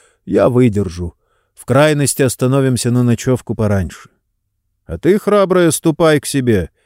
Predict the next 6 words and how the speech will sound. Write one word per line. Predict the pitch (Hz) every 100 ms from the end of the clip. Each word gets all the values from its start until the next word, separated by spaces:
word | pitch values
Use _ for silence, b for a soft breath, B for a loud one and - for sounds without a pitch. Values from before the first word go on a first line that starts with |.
| _ _ -
и | 131
выспись. | 135 127 - 90 - - _ _ _ _ -
Завтра | 90 139 190 - 160 160
чуть | - 156 -
свет | - 113 147 -
выезжаем. | 113 131 120 107 123 131 110 87 73